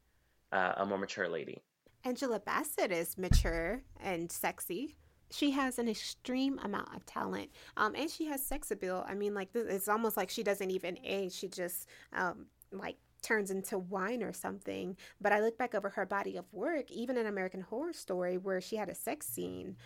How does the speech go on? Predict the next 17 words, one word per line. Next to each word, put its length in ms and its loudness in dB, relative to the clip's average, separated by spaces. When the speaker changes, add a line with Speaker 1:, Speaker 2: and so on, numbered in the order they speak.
Speaker 1:
Oh 100 6
my 120 6
Speaker 2:
Um, 0 -
Speaker 1:
God, 260 8
I 120 6
did 120 6
not 240 6
watch 280 4
this 200 -2
last 260 4
season. 320 -2
They 120 0
had 160 -8
a 40 -8
sex 280 -4
scene? 300 -10
Speaker 2:
Yes, 1000 -2